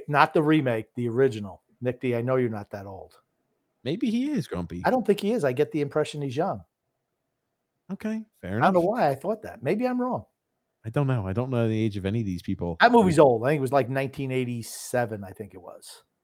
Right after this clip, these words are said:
Speaker 1: That's a
Speaker 2: Uh,
Speaker 1: long time ago.
Speaker 2: <laughs> uh, Race, uh, three three.
Speaker 1: Maybe even before then.
Speaker 2: Race three three, thirty-three thirty-eight says, "Grumpy, have you been to a Queens concert in Old Nassau Coliseum?"
Speaker 1: Queen, Queen, Queen, not Queens.
Speaker 2: Oh, my God.
Speaker 1: Queen.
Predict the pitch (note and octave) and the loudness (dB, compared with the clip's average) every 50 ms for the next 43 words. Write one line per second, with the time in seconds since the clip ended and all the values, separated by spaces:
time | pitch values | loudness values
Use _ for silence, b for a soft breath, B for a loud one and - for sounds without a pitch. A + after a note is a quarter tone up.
0 | _ _ - - A2+ G#2+ B2 D3+ C#3 C3 B2 A#2+ A#2+ - A#2 G#2+ G#2 G#2 G2 - | _ _ -2 0 2 4 4 2 2 0 0 0 -2 -6 -6 -6 -6 -10 -14 -16
1 | - - _ B B B B B B B B B - A#2 C3 C3 B2 B2 A#2 C3+ | -18 -20 _ B B B B B B B B B 0 4 6 6 6 8 6 6
2 | C3 A2 B2+ C#3 C3+ A2+ F3+ E3+ - - - - - - - A2+ A2+ A2+ A2+ A2+ | 6 6 6 6 6 6 4 2 2 0 -4 -4 -6 -2 2 4 4 6 6 4
3 | A2 - C3+ C3+ - - C3+ C3+ B2+ B2 A#2+ - D#3+ - - D#3+ D3 D3 D3+ D#3 | 2 2 0 0 2 6 6 6 6 6 4 4 2 2 4 4 4 4 4 0
4 | B2+ F#2+ - _ _ _ _ _ _ _ _ _ _ _ _ _ _ G2+ B2+ C3+ | -2 -4 -8 _ _ _ _ _ _ _ _ _ _ _ _ _ _ 2 4 4
5 | C#3 C3 - - - B2+ B2+ C3 B2+ - - C3 C3 - - A#2+ - - C#3 D3+ | 4 4 0 -4 -2 0 2 2 0 0 0 -2 -2 -2 -2 -4 2 2 4 4
6 | D3 C3+ - - C#3 D3 D3 C3+ - C#3+ C#3 C#3 C#3 C3 C#3 D3+ D3 C#3 - - | 4 2 0 0 0 2 2 2 2 2 2 4 4 4 4 4 4 2 -2 0
7 | - C3 B2+ A2+ - - C#3+ D#3+ G3 G3+ - G#3 F3 B2+ G#2 F#2 E2+ F2+ F#2+ G2+ | 2 2 2 2 4 6 6 6 6 6 2 2 2 4 2 2 -2 -4 -4 -4
8 | A2 B2+ D3+ C#3 D#3+ D#3+ D#3 D3 C3 A#2 - - C3 C#3 D3 C#3 - - A2+ G2+ | -2 0 0 0 2 2 4 2 2 0 2 0 2 2 2 -2 -2 -2 -2 -2
9 | G#2 - - G2+ G2 F#2+ F#2+ G2+ A2+ G#2+ F#2+ F2+ F#2 G2 - - G#2 G#2 - - | -2 0 0 0 0 0 0 -2 -2 -2 -2 -2 -2 -2 -2 -2 -4 -4 -2 -2
10 | G#2 G#2+ A#2 - - F3 E3+ E3 C#3+ B2+ A2 G2 - _ _ - - - D#3+ D#3 | -2 -2 0 0 2 4 4 4 2 0 -4 -8 -10 _ _ -12 -4 -2 0 0
11 | D3 B2+ A2+ G#2 G2+ - - E3+ E3 D3 C3 A#2+ A#2 B2+ C#3+ D#3 - - - F#3+ | 0 -2 -4 -6 -6 -4 0 2 2 2 0 0 0 2 2 2 0 0 0 0
12 | E3+ D#3 C#3+ C3 B2+ B2+ C3 B2+ - - - A2+ A#2 A#2 A2 G#2+ G#2 F#2+ E2 D#3+ | 2 2 0 -2 -2 -4 -6 -6 -8 -6 0 2 4 4 4 4 2 0 -2 -4
13 | E3+ C3+ - E3 F3 F3+ E3 E3+ E3 D3+ C3 A#2+ G#2+ | -6 -6 -4 -2 -2 0 2 2 2 2 0 -2 -6